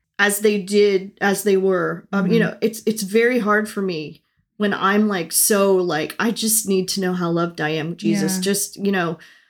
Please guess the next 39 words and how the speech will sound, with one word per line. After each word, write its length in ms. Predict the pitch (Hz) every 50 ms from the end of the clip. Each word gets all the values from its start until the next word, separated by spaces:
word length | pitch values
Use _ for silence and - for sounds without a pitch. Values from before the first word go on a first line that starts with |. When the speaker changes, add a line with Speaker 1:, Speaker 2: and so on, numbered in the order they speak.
| _ _ -
Speaker 1:
thank 220 | 247 254 254 262
you 80 | 254 220
for 160 | - 220 208
encouragement 500 | 190 - 214 214 220 214 202 196 - -
from 140 | 185 180 170
people, 340 | 180 180 180 - 175 175
but 180 | 170 180 - -
I'm 140 | 185 196 202
sitting 300 | - - 254 254 254 247
with 140 | 220 208 220
Jesus. 400 | - 226 226 214 208 185 180 -
But 180 | - - - -
man, 240 | 208 220 226 220
when 100 | 208 190
I'm, 120 | 190 190 202
re-, 80 | - -
I 100 | 214 247
don't 220 | 247 285 285 277
care 200 | - - 226 247
about 200 | 247 247 254 -
your 80 | - 190
politics. 920 | - 196 202 240 277 254 - - - - - _ _ - - - - _ _ _ _ _ _ _ _ _ _ _ _ _ -
Speaker 2:
Yeah. 240 | 185 180 165 156 156
Speaker 1:
And 80 | 247
that's 180 | 262 277 - -
not 160 | 339 359 339
saying 240 | - - 269 - 262
people 260 | 269 262 269 269 269
Speaker 2:
<laughs> 80 | 262 320
Speaker 1:
can't 120 | 269 240 220
be 80 | 254
called 260 | 226 - 233 226 220
into 160 | 214 208 202 190
politics. 800 | - 233 294 453 494 - - - - - - - - - - - -
Absolutely. 720 | 269 330 - - - 254 269 392 - - 165 - - - - _
Speaker 2:
Sure. 280 | - - 196 202 180 _ _ _ _ - 240
Speaker 1:
I 40 |
don't 400 | 240 214 254 294 320 330 - -
care. 580 | - 302 285 294 294 254 220 208 208 214 220 -